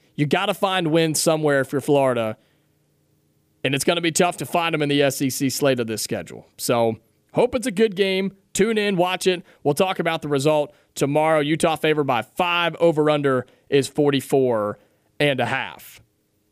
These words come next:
Flipping gears, uh, just for a second before we get Brad Law of the Auburn Sports Network on the phone.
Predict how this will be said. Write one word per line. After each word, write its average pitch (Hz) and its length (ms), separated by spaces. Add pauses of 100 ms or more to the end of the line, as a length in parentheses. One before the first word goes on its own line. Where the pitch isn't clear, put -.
(160)
Flipping 254 560
gears, 170 640
uh, 165 160
just 202 420
for 180 140
a 156 60
second 139 720 (420)
before 160 320
we 156 80
get 151 140
Brad 147 260
Law 139 280
of 120 60
the 135 120
Auburn 131 200
Sports 147 300
Network 127 280
on 123 120
the 117 60
phone. 110 420